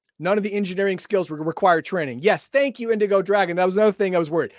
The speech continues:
There is no way you are going to successfully f-, engineer anything without some kind of training in engineering.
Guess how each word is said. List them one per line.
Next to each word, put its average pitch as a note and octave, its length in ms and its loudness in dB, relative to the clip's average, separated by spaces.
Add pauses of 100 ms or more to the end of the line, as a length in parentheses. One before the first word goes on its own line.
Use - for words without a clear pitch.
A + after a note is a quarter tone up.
(240)
There A#3+ 200 4
is F3+ 180 -4
no A3+ 260 6
way G#3 560 2 (920)
you F#3 220 0
are G#3 120 4
going G3 240 0
to F3+ 60 -12
successfully G3 500 -4
f-, - 220 -20 (120)
engineer G3+ 580 0
anything F3 360 -4
without E3 240 0
some F3 160 -4
kind F3 180 -2
of D3+ 60 -6
training E3 340 -6
in D3+ 60 -6
engineering. C#3+ 520 -6